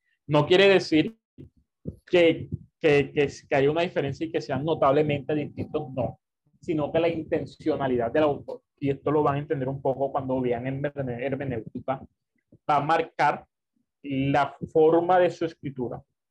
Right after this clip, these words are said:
y va a marcar la manera de narrar los hechos. Para Marcos era mucho más importante no presentar a Jesucristo como el maestro de, de,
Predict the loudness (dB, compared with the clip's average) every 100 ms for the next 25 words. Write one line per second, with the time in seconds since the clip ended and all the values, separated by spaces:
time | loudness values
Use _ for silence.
0 | _ 0 0 2 -2 -2 -4 -4 _ -2
1 | 0 0 0 -2 -4 -4 -2 0 0 -2
2 | _ _ _ _ -2 0 -2 0 -2 0
3 | 0 -2 -2 -4 -4 -14 -18 -20 _ _
4 | _ _ 0 0 0 -2 -2 -2 0 -2
5 | -4 -4 -4 -4 -2 -2 -2 -8 -6 -6
6 | -2 -2 -2 -8 -14 _ _ -20 -20 _
7 | _ _ _ _ -16 -4 0 0 2 0
8 | 2 0 2 2 2 0 -2 -2 -2 -6
9 | -4 -6 -4 -2 -2 -2 -4 -4 -4 -6
10 | -10 -4 -2 0 -2 0 0 0